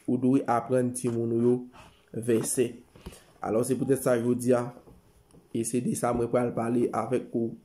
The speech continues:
jodi a. Pourquoi ne pas profiter de cette pause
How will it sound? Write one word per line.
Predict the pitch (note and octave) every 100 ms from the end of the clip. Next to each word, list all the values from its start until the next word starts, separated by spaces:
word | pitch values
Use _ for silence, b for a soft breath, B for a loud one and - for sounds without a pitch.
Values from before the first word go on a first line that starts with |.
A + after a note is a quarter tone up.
| -
jodi | A2+ A2 A2 B2+
a. | B2 - - _ _ _ _ _ _ _ _ b b b b b b b b b _ -
Pourquoi | E3 F#3 F#3+
ne | E3+
pas | D#3 D3
profiter | C#3 D3 D3 - C#3 C#3+ C3
de | A#2
cette | B2+ - C3+ C#3 -
pause | D3+ C#3+ C#3 C#3+ C#3